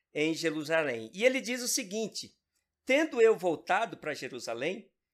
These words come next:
enquanto orava no templo, sobreveio-me um êxtase, e vi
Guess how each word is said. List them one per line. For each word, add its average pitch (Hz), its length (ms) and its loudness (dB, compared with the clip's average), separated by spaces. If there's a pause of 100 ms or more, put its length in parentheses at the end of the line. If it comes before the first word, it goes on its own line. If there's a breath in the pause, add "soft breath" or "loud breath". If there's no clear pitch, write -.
(140)
enquanto 180 560 -2
orava 156 420 2
no 135 120 -8
templo, 160 600 -6 (240)
sobreveio-me 214 880 -2
um 214 240 0
êxtase, 131 680 -4 (360)
e 247 160 -2
vi 233 580 0